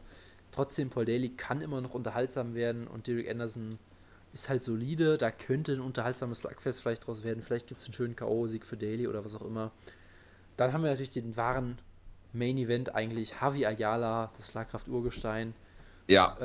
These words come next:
Speaker 1: Äh, schon großartig, äh, nachdem wir letzte Woche schon berichtet haben, äh, legendäre Kämpfe gegen Eric Prindle und Thiago Santos. Eigentlich ist Javi Ayala bei uns ja verhasst dafür, dass er Thiago Big Monster Santos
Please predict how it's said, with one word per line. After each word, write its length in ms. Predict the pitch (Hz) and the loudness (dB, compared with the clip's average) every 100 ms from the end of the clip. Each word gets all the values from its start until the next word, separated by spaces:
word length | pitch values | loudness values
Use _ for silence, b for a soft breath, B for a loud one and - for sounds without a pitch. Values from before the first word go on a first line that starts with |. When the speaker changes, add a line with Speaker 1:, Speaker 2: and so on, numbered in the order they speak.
| 113 110 | 0 0
Speaker 1:
Äh, 40 | 110 - - | -2 -10 -18
schon 260 | - 123 | -10 -8
großartig, 800 | 113 123 123 110 113 117 110 - | -2 -2 0 -2 -2 -4 -4 -8
äh, 140 | 113 104 | -6 -6
nachdem 280 | 107 127 117 | -4 -4 0
wir 200 | 113 107 | 0 0
letzte 260 | 113 - | -2 -4
Woche 160 | 120 - | -8 -8
schon 200 | - 117 | -8 -6
berichtet 400 | 113 113 - - | -4 -6 -8 -6
haben, 340 | 107 107 107 104 b b b b b - | -4 -2 -4 -12 b b b b b -6
äh, 160 | 113 107 | -4 -2
legendäre 840 | 123 135 131 117 113 110 110 110 92 | 0 2 2 4 2 2 0 0 -2
Kämpfe 300 | - 117 117 | -4 -6 -6
gegen 160 | 110 113 | -10 -4
Eric 260 | 117 113 | -2 -2
Prindle 280 | - 123 117 | -2 -2 -2
und 100 | 113 | -4
Thiago 320 | - 110 107 | -4 -4 -2
Santos. 480 | 107 - 117 120 113 - | -4 -4 -4 -4 -6 -4
Eigentlich 340 | 120 123 120 | -4 -4 -8
ist 220 | 135 123 | -10 -4
Javi 240 | 135 127 117 | -2 -2 -2
Ayala 300 | 117 120 120 | -2 -2 -2
bei 60 | |
uns 180 | 117 135 | -2 -4
ja 100 | 123 | -6
verhasst 440 | - 117 139 - 143 | -6 -8 -8 -4 -2
dafür, 440 | 135 147 139 147 b b b | -2 0 2 2 b b b
dass 160 | 127 - | -8 0
er 180 | 131 117 - - - | 0 0 -6 -8 0
Thiago 320 | 127 131 131 | 2 4 2
Big 200 | 123 131 | 0 -2
Monster 280 | 123 - 123 | -4 -2 -2
Santos 360 | 131 131 131 | -2 -2 -2